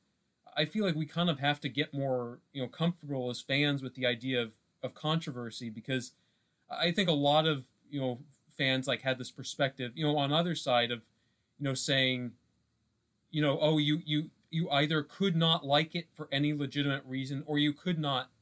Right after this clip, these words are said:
dislike it for any le-, legitimate reason." And I, I feel like, you know, it's like, hey, we can say we have different interpretations of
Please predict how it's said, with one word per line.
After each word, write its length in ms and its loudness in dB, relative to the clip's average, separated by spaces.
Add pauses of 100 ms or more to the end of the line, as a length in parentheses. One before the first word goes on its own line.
(160)
dislike 540 0
it 120 -20 (680)
for 120 0
any 240 2
le-, 360 -4 (640)
legitimate 480 -2
reason." 540 -8 (300)
And 340 0 (520)
I, 80 2
I 40 2
feel 240 -2
like, 300 4
you 120 0
know, 260 2 (140)
it's 180 -12
like, 180 -4
hey, 180 -2
we 160 0
can 180 0
say 400 2 (540)
we 120 2
have 140 4
different 280 2
interpretations 720 0
of 220 0